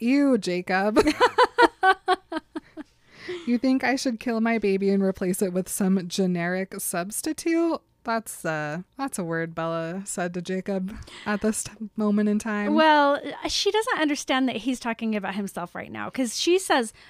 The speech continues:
Speaker 2: she says, "Artificial insemination," and she, she's all mad, blah, blah, blah. And he's like, "No, no, no, no, no.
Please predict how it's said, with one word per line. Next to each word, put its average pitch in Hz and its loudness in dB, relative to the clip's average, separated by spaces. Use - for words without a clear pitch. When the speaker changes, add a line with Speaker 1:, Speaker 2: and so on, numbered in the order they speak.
Speaker 2:
she 349 2
says, 247 -2
"Artificial 349 0
insemination," 359 4
and 226 -4
she, 240 -6
she's 277 0
all 233 4
mad, 220 -2
blah, 214 -4
blah, 220 -4
blah. 202 -4
And 247 -2
he's 254 0
like, 202 -6
"No, 247 -6
no, 254 -2
no, 254 -4
no, 226 -6
no. 175 -8